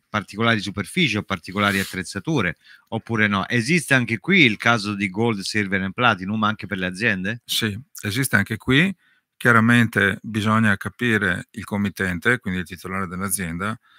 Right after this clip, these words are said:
Speaker 2: eh, a chi vuole dare questo tipo di servizio, se lo vuole dare a tutti,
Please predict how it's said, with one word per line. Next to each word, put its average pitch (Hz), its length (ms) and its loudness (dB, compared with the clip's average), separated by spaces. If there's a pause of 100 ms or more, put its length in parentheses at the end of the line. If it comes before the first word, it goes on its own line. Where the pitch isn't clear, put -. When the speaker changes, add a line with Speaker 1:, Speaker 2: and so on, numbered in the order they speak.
(520)
Speaker 2:
eh, 95 300 0
a - 160 0
chi - 140 -2
vuole 104 240 2
dare 101 260 2
questo 95 300 -8
tipo 95 340 -8
di 87 360 -8
servizio, 101 800 -2 (300)
se - 200 2
lo 107 100 2
vuole 98 240 0
dare 101 220 0
a 87 120 -4
tutti, 120 560 -2